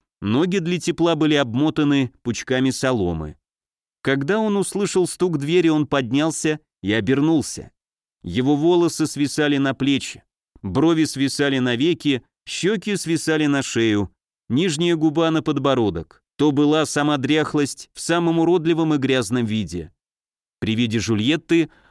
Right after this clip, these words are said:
он схватил свою убогую табуретку, на которой сидел, и закричал: «Что вам надо? У меня ничего нет, я бедный разорившийся старик».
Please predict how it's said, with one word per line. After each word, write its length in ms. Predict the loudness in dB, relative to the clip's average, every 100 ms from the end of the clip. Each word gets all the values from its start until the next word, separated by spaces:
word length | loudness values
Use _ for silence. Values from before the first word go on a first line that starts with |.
| -4
он 180 | -2 0
схватил 540 | -2 -2 -2 0 -2
свою 380 | 0 0 2 4
убогую 540 | 4 4 2 4 2 2
табуретку, 600 | 2 2 2 0 0 0
на 100 | 2
которой 400 | 0 0 0 0
сидел, 460 | 0 0 2 0
и 180 | 0 -2
закричал: 800 | 0 0 -2 -4 -2 -2 -4 -10 _ _ _ _ -14
«Что 280 | -4 0 2
вам 260 | 2 2
надо? 440 | 0 0 -4 -8 -16 _ _
У 100 | 0
меня 320 | 2 4 2 0
ничего 360 | -2 0 0
нет, 360 | 2 0 -2 -6
я 240 | -2 0
бедный 480 | 0 0 0 2 0
разорившийся 720 | 2 0 0 -2 -4 -4 -4 -6
старик». 640 | -2 -2 0 0 -2 -8